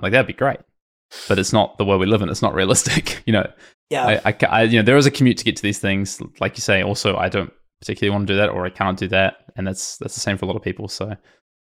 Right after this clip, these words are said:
Speaker 2: There's, um, when
Speaker 1: I,
Speaker 2: I first
Speaker 1: you'd go.
Speaker 2: got
Speaker 1: I know
Speaker 2: engaged
Speaker 1: you'd go.
Speaker 2: to California, er, Calif-, what the fuck? Where'd that word come from? When I first got engaged to card games, <laughs> um, like Magic, I went to, like, a couple Magic drafts. There were, like, at the local scene,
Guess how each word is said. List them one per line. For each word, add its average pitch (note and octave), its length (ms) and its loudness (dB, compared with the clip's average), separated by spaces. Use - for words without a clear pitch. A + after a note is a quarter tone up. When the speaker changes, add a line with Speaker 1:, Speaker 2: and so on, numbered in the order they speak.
Speaker 2:
There's, D#3+ 260 0
um, D3+ 420 2
when E3 180 0
Speaker 1:
I, G3 60 2
Speaker 2:
I G3 40 0
first F#3+ 320 -2
Speaker 1:
you'd G3 40 2
go. E3+ 100 2
Speaker 2:
got - 100 -4
Speaker 1:
I - 40 2
know D3+ 60 4
Speaker 2:
engaged D3 300 0
Speaker 1:
you'd D3+ 80 2
go. C#3 80 0
Speaker 2:
to C3 60 -2
California, C3 640 -2
er, C#3+ 160 -4
Calif-, - 300 -18
what - 180 -16
the - 120 -14
fuck? - 420 -12
Where'd C#3 240 -4
that B2 160 -6
word G#2 160 -10
come G#2 180 -6
from? G2+ 220 -6
When D#3+ 120 2
I C#3 40 -2
first - 200 4
got G#3+ 140 6
engaged E3 260 2
to D#3 60 4
card C#3 300 0
games, A2 440 -6
<laughs> - 40 -14
um, C3 520 0
like D3 280 2
Magic, D3+ 460 4
I D3+ 40 4
went D3 160 2
to, D#3 60 2
like, C3+ 80 2
a - 40 -10
couple D3+ 160 2
Magic C#3 300 2
drafts. F3 380 0
There D3 240 2
were, G3 260 4
like, D#3 380 2
at F3 140 2
the F#3 100 4
local E3 360 4
scene, D#3+ 400 2